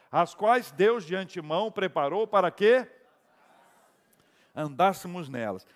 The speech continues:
O que dá complicação aí para algumas, algumas pessoas é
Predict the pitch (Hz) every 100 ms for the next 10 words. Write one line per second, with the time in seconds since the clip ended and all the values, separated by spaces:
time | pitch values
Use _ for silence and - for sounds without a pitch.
0 | _ - 226 254 180 254 214 214 175 220
1 | - 170 - - 190 180 135 147 151 139
2 | 127 160 160 - 127 131 160 - 113 -
3 | 175 135 - _ _ _ 170 180 185